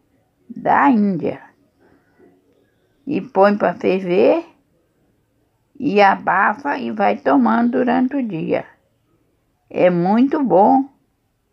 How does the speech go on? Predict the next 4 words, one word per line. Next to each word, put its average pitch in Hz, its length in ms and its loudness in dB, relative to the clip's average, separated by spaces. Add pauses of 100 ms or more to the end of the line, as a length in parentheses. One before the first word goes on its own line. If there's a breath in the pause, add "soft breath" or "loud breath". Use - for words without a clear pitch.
(160)
para 196 320 2
diabético. 220 1040 -2 (1400)
Outra 233 460 0
coisa 175 600 2